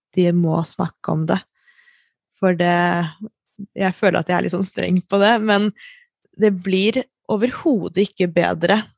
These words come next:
i det parforholdet av å gå og holde det skjult og lyve for hverandre og skjule og gjemme seg bort og unngå alle former for intimitet. Jeg tror at dersom disse parene på en måte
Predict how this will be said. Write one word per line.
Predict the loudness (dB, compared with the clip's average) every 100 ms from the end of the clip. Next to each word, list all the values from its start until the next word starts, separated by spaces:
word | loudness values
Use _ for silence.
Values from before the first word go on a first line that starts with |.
| _
i | -2 0
det | 2
parforholdet | 0 -2 -2 -2 0 0 0
av | -2
å | -2
gå | 0
og | 2
holde | 2 0 -4
det | -6
skjult | -2 2 2 0 -6 -6
og | 0 2
lyve | 2 0 -2
for | -2
hverandre | -2 -2 -2 0 2
og | 0 -2
skjule | 0 0 0 -2 -2 -2
og | -4 -2 -2 -2 -8 -20 _
gjemme | 2 2 2 -2
seg | -2 -2
bort | -4 -6 -2
og | 2 2 2
unngå | 2 0 2 2 2 -4 _ -4
alle | 0 2
former | 0 0
for | 0
intimitet. | -2 -2 2 2 0 -20 -20 -20 -20 _ 0
Jeg | 0
tror | 0 0 2
at | 2 0 -8 -8 -8 -14 -18 -12 -4
dersom | -2 -2 -2 0
disse | 0 -2
parene | 0 0 2 -2
på | 0
en | -2
måte | 2 0